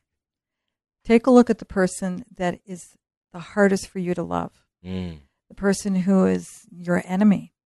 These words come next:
Speaker 2: and look at them and see Jesus.
Speaker 1: Mm.
Speaker 2: Pray for them.
Speaker 1: Yes.
Speaker 2: Forgive them.
Speaker 1: That's right.
Speaker 2: Even if the hurt is a tremendous hurt.
Speaker 1: Mm-hmm.
Speaker 2: That would be, I mean, that i-, isn't that at
Speaker 1: Oh,
Speaker 2: its
Speaker 1: that's,
Speaker 2: very, very
Speaker 1: that's
Speaker 2: core?
Speaker 1: the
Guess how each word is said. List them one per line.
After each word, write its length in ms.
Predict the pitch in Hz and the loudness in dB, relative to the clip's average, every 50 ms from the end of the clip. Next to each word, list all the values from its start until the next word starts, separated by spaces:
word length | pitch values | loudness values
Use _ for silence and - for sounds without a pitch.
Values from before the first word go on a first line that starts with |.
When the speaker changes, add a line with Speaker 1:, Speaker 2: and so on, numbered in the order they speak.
| _ _ | _ _
Speaker 2:
and 540 | - 202 196 190 185 185 185 185 180 - - _ _ _ _ _ _ _ _ _ _ _ _ _ _ _ _ _ | -4 0 2 2 2 0 -2 -6 -8 -12 -20 _ _ _ _ _ _ _ _ _ _ _ _ _ _ _ _ _
look 280 | 190 170 190 190 - 202 | -12 -8 -8 -8 -8 -10
at 140 | - _ - | -14 _ -12
them 360 | - 175 - - 170 180 180 _ _ _ - | -10 -10 -8 -10 -10 -14 _ _ _ _ -16
and 120 | 180 170 | -14 -14
see 200 | - - 180 180 | -14 -14 -16 -18
Jesus. 720 | - - 165 165 165 - - - - - _ _ _ _ _ 92 | -18 -16 -16 -16 -16 -18 -20 -20 -20 -20 _ _ _ _ _ -16
Speaker 1:
Mm. 220 | 90 87 80 71 65 _ _ _ _ _ _ _ _ _ _ _ _ _ _ | -14 -14 -14 -14 _ _ _ _ _ _ _ _ _ _ _ _ _ _ _
Speaker 2:
Pray 180 | - 190 196 214 | -4 -2 -2 -2
for 220 | 208 - 202 180 | -2 -2 -6 -6
them. 300 | 160 156 - - - _ _ _ _ _ _ _ - | -6 -6 -12 -12 -14 _ _ _ _ _ _ _ -8
Speaker 1:
Yes. 480 | 92 95 107 120 95 - - - _ _ _ _ _ _ _ _ _ _ _ - | -4 -2 -2 -2 -4 -6 -16 -20 _ _ _ _ _ _ _ _ _ _ _ -2
Speaker 2:
Forgive 480 | 208 196 180 165 190 196 202 202 180 | -2 -2 0 2 2 2 2 0 0
them. 340 | 175 175 170 165 170 160 160 - | -2 -2 -2 -2 -4 -6 -8 -10
Speaker 1:
That's 260 | 95 - - - - | -12 -10 -6 -6 -4
right. 160 | 113 104 - _ _ _ _ _ _ _ _ _ _ _ - | -4 -6 -6 _ _ _ _ _ _ _ _ _ _ _ -4
Speaker 2:
Even 340 | 190 190 180 202 214 208 208 | -2 0 4 6 6 6 4
if 240 | - - 196 - - | 2 -2 -12 -10 -8
the 100 | 196 180 | -8 -8
hurt 380 | 170 - 190 190 185 180 - | -4 0 2 4 4 2 0
is 200 | 165 180 170 170 | -4 -12 -14 -14
a 60 | 175 - | -16 -20
tremendous 680 | - - - 175 165 170 180 175 175 165 160 - - | -18 -12 -10 -8 -6 -6 -6 -6 -8 -10 -12 -14 -14
hurt. 280 | - 170 160 151 - _ _ | -12 -12 -12 -12 -14 _ _
Speaker 1:
Mm-hmm. 1120 | - _ _ _ _ _ _ _ _ _ _ _ _ _ _ _ _ _ _ _ 180 175 175 | -20 _ _ _ _ _ _ _ _ _ _ _ _ _ _ _ _ _ _ _ -16 -6 0
Speaker 2:
That 340 | 208 202 226 254 254 226 208 | 4 6 6 6 6 2 -2
would 180 | 185 185 170 | -2 -2 0
be, 240 | 180 202 190 185 - | 0 2 2 2 2
I 80 | - 202 | 4 6
mean, 280 | 202 202 196 185 185 185 - | 8 8 8 8 6 4 2
that 220 | 208 208 214 226 220 | 2 4 4 4 4
i-, 200 | 196 208 220 - - | 2 0 -2 -2 -2
isn't 400 | 214 202 202 226 220 240 262 254 | -8 -2 2 6 8 10 12 12
that 240 | 247 240 226 202 214 | 12 12 10 6 4
at 100 | 220 208 | 4 4
Speaker 1:
Oh, 20 | |
Speaker 2:
its 140 | - - 247 | 4 6 6
Speaker 1:
that's, 120 | 269 - | 4 6
Speaker 2:
very, 200 | 220 233 226 220 - | 8 6 6 6 6
very 100 | 240 233 | 4 4
Speaker 1:
that's 180 | 233 131 147 160 | 8 8 10 10
Speaker 2:
core? 200 | 240 202 208 220 | 10 10 10 10
Speaker 1:
the 60 | 160 | 10